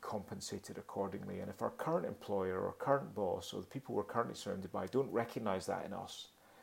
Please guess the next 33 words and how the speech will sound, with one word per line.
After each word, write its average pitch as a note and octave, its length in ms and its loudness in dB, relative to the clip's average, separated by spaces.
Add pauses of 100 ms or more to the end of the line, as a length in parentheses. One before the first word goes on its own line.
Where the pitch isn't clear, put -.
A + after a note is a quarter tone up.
(260)
we B2 100 0
can B2 160 -4
be, B2 120 4
we A2+ 200 -2
can A#2 280 -4 (580)
absolutely B2 640 4
rest G2 280 0
assured G2+ 420 -4
that - 120 -8
somebody A2 600 4
outside A#2 340 4
of G2 140 2
our F#2 160 0
organization F#2+ 680 0
soon F#2+ 360 -4
will. F#2+ 220 -2 (600)
If - 80 -6
we B2 60 2
go B2 140 6
into C#3 300 4
the B2+ 60 2
world G2+ 320 10
with F#2+ 120 -4
an - 180 -4
attitude - 600 -2 (460)
where G#2+ 140 -2
we're G#2 80 -2
just G#2 220 -2
going A2 100 -2
to G#2 80 -2 (100)
give D3+ 160 4
our A2+ 140 8
best, G2 460 -6